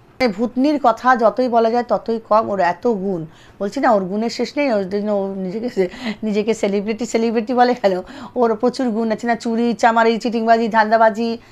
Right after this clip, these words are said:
মানুষ ঠকানো, তারপরেতে, উম, চরিত্র খারাপ, মানুষকে যেখানে সেখানে গিয়ে, আহ, কলেজ, স্কুল, মাঠ ঘাটে গিয়ে নোংরামি করা, নোংরামি করে লোকের থেকে হাত পেতে পয়সা তোলা। ও নিজে ওই রকম তো, ওই জন্য অনেকেই ভাবে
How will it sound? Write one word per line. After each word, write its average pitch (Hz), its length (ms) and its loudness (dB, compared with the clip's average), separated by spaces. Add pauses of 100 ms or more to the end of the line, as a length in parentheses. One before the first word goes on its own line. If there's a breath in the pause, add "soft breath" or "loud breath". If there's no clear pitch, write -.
(240 soft breath)
মানুষ 214 320 0
ঠকানো, 233 500 2 (320 soft breath)
তারপরেতে, 214 760 4
উম, 170 640 -2
চরিত্র 247 440 0
খারাপ, 226 680 2
মানুষকে 190 800 -2 (160)
যেখানে 214 300 0
সেখানে 220 320 -2
গিয়ে, 214 260 0 (340 loud breath)
আহ, 196 180 0
কলেজ, 214 440 2
স্কুল, 202 520 -2
মাঠ 208 340 4
ঘাটে 196 280 2
গিয়ে 214 180 -2
নোংরামি 208 400 0
করা, 214 240 6
নোংরামি 190 360 -2
করে 202 220 2
লোকের 185 240 -8
থেকে 208 160 -4
হাত 196 180 0
পেতে 196 180 -6
পয়সা - 320 -4
তোলা। 208 260 2 (340 loud breath)
ও 247 120 4
নিজে 247 280 6
ওই 294 100 8
রকম 294 260 4
তো, 311 120 0
ওই 196 100 2
জন্য 208 180 -2
অনেকেই 202 340 0
ভাবে 190 320 0